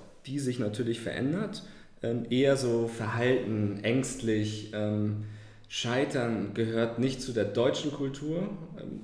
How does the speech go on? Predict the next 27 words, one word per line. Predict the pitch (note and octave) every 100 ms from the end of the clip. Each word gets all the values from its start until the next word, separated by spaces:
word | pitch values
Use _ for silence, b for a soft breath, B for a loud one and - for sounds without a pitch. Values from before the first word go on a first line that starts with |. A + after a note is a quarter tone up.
| -
muss | A#2 A#2+
man | C3 B2
ganz | B2+ C3
ehrlich, | - B2 C3 - -
äh, | - B2
sagen, | A2 A#2 B2+
sondern | A2+ A2 A2 G#2+ - B B B B - - - -
es | A2+ C3
muss | C#3
immer | A#2+ A#2+
korrekt | - A2 C3 -
sein, | D3+ C#3
es | A#2+ A#2+
muss | A#2
akkurat | - G#2 G#2+ G#2+ B2 -
sein | C3+ B2 B2
und | - G#2 G#2 G#2 A2
wenn | A#2 A2+
einem, | A2+ A2+ G#2+ F2 -
einer | G#2+ A2+ F#2+
einem | G2 G#2
Fehler | D3 D3+
passiert, | D#3 B2+ - B2+
dann | G#2+
ist | A2+ A#2
es | A2
eher, | A2+ G#2 G2+